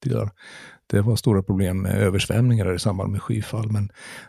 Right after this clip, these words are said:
där är byggd nu då en slags multifunktionell yta, vilket gör att den ska funka både när det regnar oerhört mycket och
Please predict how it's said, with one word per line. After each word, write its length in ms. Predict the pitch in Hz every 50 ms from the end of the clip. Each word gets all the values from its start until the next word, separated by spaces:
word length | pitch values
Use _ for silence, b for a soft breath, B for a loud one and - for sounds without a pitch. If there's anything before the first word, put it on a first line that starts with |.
| B B _ _
där 160 | - 104 110 123
är 340 | 143 139 131 120 135 113
byggd 340 | 92 87 117 156 160 151 123
nu 140 | 123 110 101
då 160 | 101 98 95
en 120 | 95 95 95
slags 300 | - - - - - -
multifunktionell 1080 | 127 123 131 110 - - - - 110 - 120 101 98 - - - 95 101 127 131 127
yta, 360 | 131 117 95 - - - -
vilket 300 | 92 98 98 - 107 104
gör 140 | - 92 92
att 200 | - - - - -
den 140 | 131 120 110
ska 140 | - - -
funka 460 | - - 139 101 - - - - 95
både 340 | 95 101 92 90 87 92 117
när 140 | 139 135
det 120 | 117 117 113
regnar 380 | 107 120 107 98 95 95 95
oerhört 380 | 101 95 98 98 90 92 92 -
mycket 340 | 110 95 92 - - 95 - -
och 260 | - - 104 -